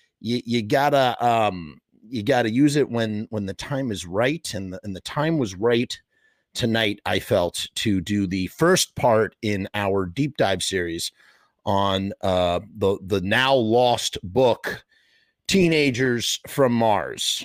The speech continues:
uh, a history of the, uh, a visual history of the Misfits, I suppose. What's going on? Thank you for dancing, dancing right into the, um,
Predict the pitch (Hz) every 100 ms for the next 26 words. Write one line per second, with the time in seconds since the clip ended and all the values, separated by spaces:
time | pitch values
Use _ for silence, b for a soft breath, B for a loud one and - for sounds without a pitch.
0 | - - 104 107 90 123 - 117 104 87
1 | 98 98 101 104 104 90 123 139 123 87
2 | 92 - 85 85 85 - 76 80 - 82
3 | 92 117 - _ b b b b b b
4 | b b _ _ _ 151 143 - 156 139
5 | 135 143 165 202 - 156 127 147 143 110
6 | 143 151 - 165 165 175 123 135 143 160
7 | 139 135 127 131 - 139 117 127 120 110
8 | 101 90 92